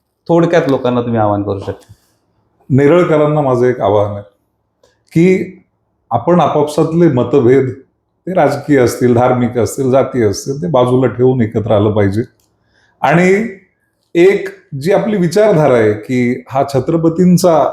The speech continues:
Speaker 2: महाराष्ट्र आहे, तो आपण पुन्हा एकदा विचार जागृत केला पाहिजे, तरुणांना सामील केलं पाहिजे, बाल संस्कार केंद्र, अ, चालू केली पाहिजेत. आणि आपण राष्ट्र मानणारे लोक आहोत, आपण व्यवस्था मानणारे लोक आहोत,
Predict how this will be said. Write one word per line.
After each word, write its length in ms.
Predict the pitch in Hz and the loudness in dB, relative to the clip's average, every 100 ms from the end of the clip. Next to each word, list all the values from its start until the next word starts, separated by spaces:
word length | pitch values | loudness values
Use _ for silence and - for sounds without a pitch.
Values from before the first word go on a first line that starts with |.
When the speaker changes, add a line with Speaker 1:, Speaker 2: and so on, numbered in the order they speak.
| - _ _ _ 120 | -6 _ _ _ -2
Speaker 2:
महाराष्ट्र 500 | 104 104 101 - 104 | 0 0 -2 -8 -18
आहे, 80 | - _ _ _ _ | -20 _ _ _ _
तो 60 | - | -4
आपण 400 | 135 127 117 113 | -2 0 0 -2
पुन्हा 540 | - _ - 113 147 | -6 _ -2 2 2
एकदा 280 | 135 127 131 | 2 2 2
विचार 360 | 120 113 131 113 | 2 0 0 2
जागृत 340 | 113 107 117 | 2 2 0
केला 320 | 113 123 120 | -2 -2 0
पाहिजे, 360 | 117 110 110 127 - _ _ _ 117 | 2 0 0 -2 -4 _ _ _ 0
तरुणांना 480 | 117 131 143 147 | 2 2 2 2
सामील 340 | 135 131 127 127 | 2 2 2 2
केलं 260 | 131 123 | 2 0
पाहिजे, 420 | 123 123 117 127 131 - _ _ | 2 0 2 0 -2 -6 _ _
बाल 280 | 107 120 156 | -2 2 2
संस्कार 440 | 156 147 139 147 135 | 2 -2 -2 -2 -2
केंद्र, 320 | 127 127 127 120 - - _ - | 0 0 0 0 -4 -16 _ -2
अ, 220 | 107 107 | 0 0
चालू 280 | - 107 117 | 0 0 0
केली 260 | 113 113 | 0 -2
पाहिजेत. 400 | 110 113 107 120 123 _ _ _ | 0 0 0 -2 -4 _ _ _
आणि 380 | 139 151 175 180 214 - _ _ _ | -2 2 2 2 0 -10 _ _ _
आपण 360 | - - 175 180 | -2 2 2 2
राष्ट्र 680 | 151 123 160 208 - 208 | 2 2 2 2 0 0
मानणारे 560 | 202 170 165 165 160 147 | 2 2 2 2 2 2
लोक 200 | 127 113 | 0 -2
आहोत, 180 | 98 95 - _ _ | -4 -6 -14 _ _
आपण 280 | 120 131 151 | -8 -2 0
व्यवस्था 560 | 123 131 175 175 185 185 | 2 4 4 2 2 2
मानणारे 560 | 170 151 160 170 160 | 2 0 0 2 2
लोक 240 | 131 110 107 | 0 -2 -6
आहोत, 140 | 95 | -12